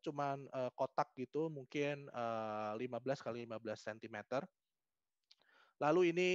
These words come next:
apa namanya, kita bagikan ke desa di, salah satu desa di Sumba yang tidak ada akses electricity sama sekali, gitu. Dan itu sangat, apa ya, sangat touching sekali dan, eh, kita berharap bahwa kita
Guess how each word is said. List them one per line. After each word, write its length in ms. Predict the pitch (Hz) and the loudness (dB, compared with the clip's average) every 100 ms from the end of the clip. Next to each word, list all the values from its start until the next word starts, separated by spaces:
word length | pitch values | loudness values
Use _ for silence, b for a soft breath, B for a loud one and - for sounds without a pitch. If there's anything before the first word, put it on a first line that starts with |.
| 175 | 2
apa 240 | 135 160 | 0 2
namanya, 480 | 147 127 131 156 156 - _ _ | 2 0 2 2 0 -4 _ _
kita 320 | - 143 147 143 | -8 0 4 4
bagikan 560 | 131 131 127 156 156 | 4 2 4 4 4
ke 160 | - 135 | 0 0
desa 480 | 131 131 - 151 143 | 2 0 2 2 4
di, 240 | 120 113 | 0 -2
salah 240 | 131 127 | 2 2
satu 220 | 123 123 127 | 2 0 0
desa 240 | 123 135 | 2 2
di 80 | 120 | 0
Sumba 380 | - 143 151 143 | -4 2 6 6
yang 160 | 127 - | 4 0
tidak 320 | 135 143 - _ _ _ _ - | 4 4 4 _ _ _ _ -2
ada 240 | 131 139 131 | 2 4 2
akses 320 | - 143 - - | 2 0 0 -2
electricity 560 | 123 - 123 - 151 | -2 -2 -6 -6 -4
sama 240 | 165 120 107 | -2 -2 -4
sekali, 400 | - 101 95 92 _ b b b - | -6 -6 -6 -10 _ b b b -14
gitu. 320 | - 95 90 _ _ b b b b | -10 -10 -10 _ _ b b b b
Dan 560 | 120 110 107 104 101 104 | 2 4 4 2 0 -4
itu 440 | 120 - 156 156 160 | -10 -2 2 2 2
sangat, 400 | 139 127 120 113 | 0 2 0 0
apa 240 | - 113 117 | -4 -2 0
ya, 100 | 101 | 0
sangat 320 | 107 104 104 - | -2 -2 -2 -2
touching 320 | 120 135 123 | -2 -2 -6
sekali 480 | - 107 120 151 139 | -2 -2 0 -2 0
dan, 320 | 113 107 107 _ b b b - | 2 2 -2 _ b b b -2
eh, 480 | 113 110 110 107 104 | 0 2 0 -2 -4
kita 240 | - 170 147 | 2 4 4
berharap 400 | 127 127 147 - | 4 4 4 4
bahwa 320 | 110 120 117 - | 0 2 0 0
kita 240 | 131 143 | 0 2